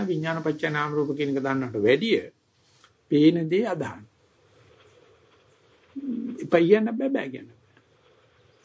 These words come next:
වෙන මොනවා කියන්නේ? පේන දේ අදහන නැතුව, පේන්නේ නැතුව අදහන කියම වැරදිනේ.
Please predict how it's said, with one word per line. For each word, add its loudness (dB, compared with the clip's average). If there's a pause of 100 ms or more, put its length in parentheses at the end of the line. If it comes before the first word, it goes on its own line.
(200)
වෙන 4
මොනවා 4
කියන්නේ? 0
පේන 2
දේ -4
අදහන -6
නැතුව, -2
පේන්නේ 4
නැතුව 0
අදහන -2
කියම -2
වැරදිනේ. -4